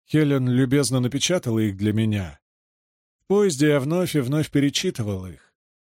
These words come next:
И хотя в голове у меня всё разложено по полочкам, я нервничаю.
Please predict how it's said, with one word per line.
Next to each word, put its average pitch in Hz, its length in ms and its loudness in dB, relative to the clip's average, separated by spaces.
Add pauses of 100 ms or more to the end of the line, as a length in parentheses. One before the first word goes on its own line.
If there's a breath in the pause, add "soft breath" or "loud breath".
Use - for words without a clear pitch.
(360)
И 107 60 -2
хотя 165 280 2
в 175 60 -2
голове 175 400 2
у 180 80 4
меня 165 260 0
всё 175 280 2
разложено 151 680 2
по 143 180 2
полочкам, 127 640 -2
я 147 260 2
нервничаю. 101 840 -4